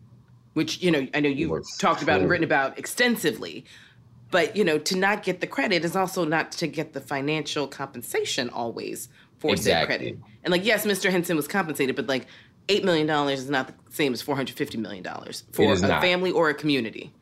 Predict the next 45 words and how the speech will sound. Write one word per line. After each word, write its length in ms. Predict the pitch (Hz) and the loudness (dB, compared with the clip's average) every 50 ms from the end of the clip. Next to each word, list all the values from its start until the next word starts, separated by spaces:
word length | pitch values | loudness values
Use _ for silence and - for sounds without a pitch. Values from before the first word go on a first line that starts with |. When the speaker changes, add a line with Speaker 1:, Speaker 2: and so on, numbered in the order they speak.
| _ - _ - _ - - - - | _ -20 _ -20 _ -20 -18 0 2
Speaker 2:
Exactly, 640 | 101 107 87 76 98 90 80 73 - - 69 65 60 - | 2 2 4 4 4 4 4 2 -2 -8 -10 -10 -10 -8
exactly. 540 | - 87 87 76 87 85 80 78 - - 78 | -6 -6 -4 0 2 2 2 2 0 -4 -4
And 80 | 82 82 | -2 -2
I 80 | 82 | -4
think 180 | 80 - 113 101 | -2 -2 -2 0
about 240 | 95 90 90 82 82 | 2 2 2 2 2
what 140 | 92 95 | 2 2
it 100 | 87 78 | 2 2
means 220 | 82 87 87 82 - | 0 -2 -4 -4 -6
to 80 | 92 | -8
hold 200 | - - 85 82 82 | -4 -2 0 0 2
on 180 | 87 101 107 107 | 2 2 2 2
to 100 | 107 82 | 2 2
our 160 | 78 78 76 | 2 2 2
own 240 | 73 80 78 76 73 | 0 -2 -2 -4 -6
stuff 380 | - - - 73 73 - - | -6 -2 -2 -2 -2 -2 -6
and 140 | - 76 73 73 | -8 -8 -8 -8
to 60 | - | -8
continue 300 | - 78 - 92 92 78 | -8 -6 -2 -2 -2 -2
to 60 | 76 | -4
grow 260 | 71 80 85 80 80 76 | -2 0 2 2 2 0
and 80 | 73 | -2
produce 440 | - 78 73 - 87 90 90 - - | -6 -10 -8 -6 -6 -4 -4 -4 -6
it. 180 | 80 71 - - - - - - - - - - - | -6 -8 -8 -12 -20 -20 -20 -20 -20 -20 -20 -14 -8
And 140 | - 82 85 | -2 2 4
I 60 | 101 | 4
don't 100 | 113 113 | 6 6
know 60 | 110 | 4
if 80 | 95 - | 4 4
he 100 | 117 107 | 4 0
could 200 | 107 - - 117 | 2 2 4 4
have 120 | 110 90 | 4 6
done 160 | 92 104 101 98 | 4 2 4 4
that 140 | 101 98 92 | 2 2 2
or 60 | 92 | 2
what 140 | 90 95 85 | 2 2 2
that 100 | 90 85 | 2 2
would 140 | 90 87 87 | 2 0 0
mean 200 | 92 92 87 85 | 0 0 0 0
if 100 | 82 - | -2 -4
he 80 | - 73 | -6 -8
had, 440 | - 107 113 107 101 90 80 - - - - - - - - - | 0 2 4 4 4 4 0 -2 -8 -18 -20 -20 -20 -20 -20 0
but, 320 | - 113 98 - - - - - - - | 4 4 4 4 2 -4 -16 -20 -18 -2
but 100 | - 113 | 2 4
I'm, 420 | 101 92 92 90 85 76 - - | 4 4 4 2 -2 -4 -8 -12